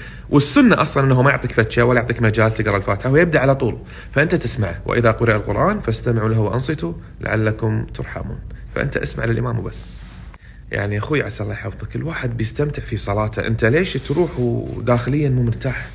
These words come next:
يا أخي ما أنت ملزوم، غير المسجد. بيوت الله كثيرة ترى. روح ورا إمام ترتاح له، ط-، سواء في قراءته وصوته، طول الصلاة وقصرها.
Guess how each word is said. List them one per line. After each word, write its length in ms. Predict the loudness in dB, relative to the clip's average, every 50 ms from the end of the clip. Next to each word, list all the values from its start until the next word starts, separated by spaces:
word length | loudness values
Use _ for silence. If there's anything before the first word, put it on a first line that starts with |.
| -16 -16 -14 -14 -14 -10 -8
يا 40 | -6
أخي 140 | 0 2 2
ما 60 | 2
أنت 120 | 2 2
ملزوم، 320 | 0 0 0 2 2 2 2
غير 220 | 4 4 4 4
المسجد. 340 | 2 2 0 -2 -2 -4 -6 -8 -10 -14 -16 -16 -16 -16 -16 -16 -8 0
بيوت 240 | 4 4 4 4 4
الله 160 | 2 2 0
كثيرة 320 | -2 -2 -2 -2 -2 -2 -4
ترى. 260 | -6 -8 -10 -10 -12 -14 -14 -14 -14 -14 -14 -14 -8 -4
روح 140 | -4 0 2
ورا 160 | 2 4 4
إمام 140 | 4 4 2
ترتاح 420 | 2 0 -2 0 0 -2 -2 0 0
له، 240 | 0 0 0 -2 -6 -8 -8
ط-، 100 | -6 -4
سواء 220 | 0 0 0 0
في 200 | 0 -2 -4 -6 -8 -10 -16 -6 -2
قراءته 320 | 2 2 2 2 2 0
وصوته، 500 | -2 0 2 0 0 2 2 0 0 0 -2 -6 -12 -12 -14 -14 -16 -2 2
طول 160 | 2 4 4
الصلاة 340 | 4 2 2 2 2 2 2 -2
وقصرها. 560 | -4 -4 -4 -2 0 0 0 2 0 0 -2